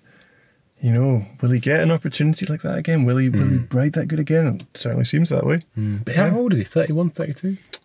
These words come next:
Speaker 1: Yeah, thirty, yeah, around about then.
Speaker 2: Yeah.
Speaker 1: Yeah, a cou-, a few years younger than me.
Speaker 2: Do you think, you know, we're seeing it across so many sports where, say in football, and people are extending well into their thirty,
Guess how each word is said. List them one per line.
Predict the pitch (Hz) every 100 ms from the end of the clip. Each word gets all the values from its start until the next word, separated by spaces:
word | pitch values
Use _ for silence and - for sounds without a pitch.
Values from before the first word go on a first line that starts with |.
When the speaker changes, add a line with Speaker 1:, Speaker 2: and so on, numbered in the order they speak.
| -
Speaker 1:
Yeah, | 160 165 165 160
thirty, | - 175 170 156 151 147 135
yeah, | 180 170 117
around | 151 151 139
about | - -
then. | 123 120
Speaker 2:
Yeah. | 127 117
Speaker 1:
Yeah, | 131
a | 127
cou-, | - -
a | 123
few | -
years | 131 120
younger | 123 120
than | 120
me. | 120 120 -
Speaker 2:
Do | 196
you |
think, | - 151
you | 123
know, |
we're | 107
seeing | - 127 117
it | 110
across | 110 98 -
so | 110
many | 101
sports | 98 - 92 92 - -
where, | 98 87 85 - - - -
say | 110
in | 92
football, | - 127 110 95
and | 87
people | 95 92
are |
extending | - - 107 98 95 92 90 - _ _ _ - -
well | 107 101
into | 98
their | 95
thirty, | - 104 90 - 92